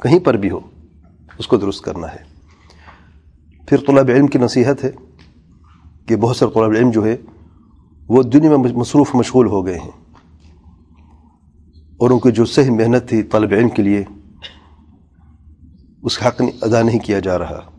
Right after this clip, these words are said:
اور کمزور ہیں طالب علم میں، جس کی وجہ سے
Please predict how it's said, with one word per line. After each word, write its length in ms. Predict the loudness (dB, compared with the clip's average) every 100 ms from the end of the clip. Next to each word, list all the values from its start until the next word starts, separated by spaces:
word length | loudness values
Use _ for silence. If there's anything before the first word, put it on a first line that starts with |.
| _ -20 _ _ _ -2
اور 160 | -2
کمزور 500 | 0 0 2 2 2
ہیں 80 | 0
طالب 280 | -4 -2 -2 0
علم 180 | 2 0
میں، 120 | -2 -10 -20 _ _ _ _ _ -20 _ -20 _ _
جس 140 | -6 0
کی 80 |
وجہ 200 | 2 4
سے 240 | 4 0